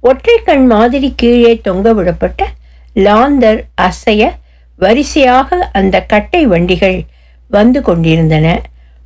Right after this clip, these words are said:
உடனே அவனுக்கு ருக்மிணியின் ஞாபகம் வந்தது. அவள் எதிரில் உட்கார்ந்திருக்கிற மாதிரி தோன்றியது. "இந்த வண்டி போற வரைக்கும்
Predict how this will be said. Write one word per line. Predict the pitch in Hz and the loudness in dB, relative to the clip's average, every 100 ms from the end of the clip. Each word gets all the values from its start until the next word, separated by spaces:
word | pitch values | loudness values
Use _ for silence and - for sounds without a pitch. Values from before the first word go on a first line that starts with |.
| - | -18
உடனே | - 170 185 202 214 269 | -6 0 2 4 4 4
அவனுக்கு | 285 233 214 - | 2 2 2 -2
ருக்மிணியின் | 196 - - 339 330 254 208 | -4 -6 -2 0 2 4 2
ஞாபகம் | 170 175 180 170 175 226 - _ _ _ | 0 -2 -2 -2 -2 -2 -6 _ _ _
வந்தது. | 175 165 165 170 160 160 214 - - - - | -4 0 2 2 0 -2 -4 -8 -16 -20 -8
அவள் | - 226 214 | 0 2 2
எதிரில் | 202 214 294 370 311 | 2 2 2 0 2
உட்கார்ந்திருக்கிற | 214 202 - 285 285 262 233 233 233 | 0 -2 0 2 2 0 0 -2 0
மாதிரி | 226 233 262 269 320 - | 2 2 2 0 -2 -2
தோன்றியது. | 226 180 185 175 165 160 180 - _ _ _ _ | -2 0 0 0 0 0 -2 -6 _ _ _ _
"இந்த | - 151 | -4 -2
வண்டி | 143 151 214 381 440 | 0 0 2 2 0
போற | - 202 226 | -2 0 2
வரைக்கும் | 220 185 185 - 214 175 | 2 -2 -4 -2 -2 -2